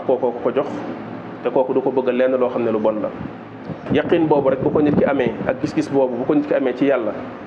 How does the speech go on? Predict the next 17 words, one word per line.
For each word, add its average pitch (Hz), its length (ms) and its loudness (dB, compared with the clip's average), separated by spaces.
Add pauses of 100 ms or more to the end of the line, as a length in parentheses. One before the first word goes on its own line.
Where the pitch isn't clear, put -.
(540)
dina 139 160 4
yomb 156 320 4
ci - 60 -2
moom 131 240 2
lu 151 80 4
ko 170 100 4
Yàlla 156 260 4
sant, 131 260 0 (340)
lu 143 80 4
mu 160 140 4
rëy 156 180 6
rëy 147 160 4
ci 151 80 -2
bakkanam, 127 400 2
mu 117 140 0
nangu 117 200 2
ko. - 140 -8